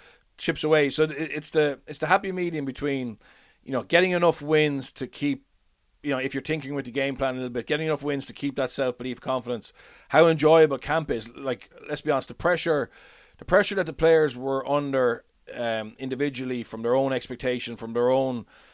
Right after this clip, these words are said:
failures in the past, by all accounts, camp wasn't relieving,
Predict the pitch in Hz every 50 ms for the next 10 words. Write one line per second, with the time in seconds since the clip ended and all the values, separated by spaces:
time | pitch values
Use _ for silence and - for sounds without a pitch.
0 | _ _ - 139 139 139 139 135 113 131 127 117 - - 127 131 127 113 104 -
1 | - - - _ _ _ _ _ _ _ _ _ _ _ _ _ 131 139 147 156
2 | 165 160 151 - 156 156 151 147 131 - - - - - - - 151 165 160 156
3 | - - - 143 143 147 135 131 139 131 120 - - - 123 123 127 135 147 160
4 | 160 143 151 139 131 123 - _ _